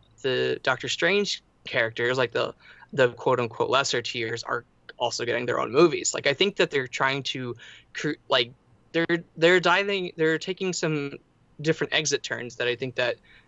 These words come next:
in an otherwise, without Disney Plus, they wouldn't be making. Like, I think that with,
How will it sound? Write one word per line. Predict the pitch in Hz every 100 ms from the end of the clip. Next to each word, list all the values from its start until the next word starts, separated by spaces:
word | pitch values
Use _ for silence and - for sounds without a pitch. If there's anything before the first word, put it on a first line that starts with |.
| _
in | 139
an | 135 127
otherwise, | 131 139 123 120 117 - 135
without | 135 147 -
Disney | 131 117 117
Plus, | 123 113 -
they | 120
wouldn't | 127 117
be | 117
making. | 131 131 - - _ _ _ _
Like, | - 120
I | 127
think | 147 135 135
that | 131 123 - - _ - 135 135 _
with, | 139